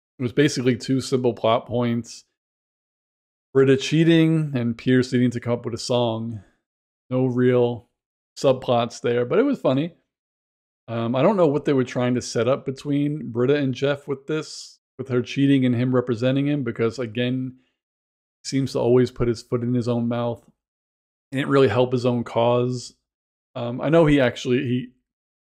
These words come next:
he said what we all know, like, he,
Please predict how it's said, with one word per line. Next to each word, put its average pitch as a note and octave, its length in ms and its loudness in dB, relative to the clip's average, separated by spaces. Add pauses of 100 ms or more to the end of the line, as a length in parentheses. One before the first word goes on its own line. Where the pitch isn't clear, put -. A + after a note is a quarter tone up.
(760)
he B2+ 280 0
said C3 680 2 (100)
what B2+ 160 -2
we B2 100 0
all A#2 200 2
know, A#2+ 320 2
like, A#2 300 -6
he, A#2+ 180 -4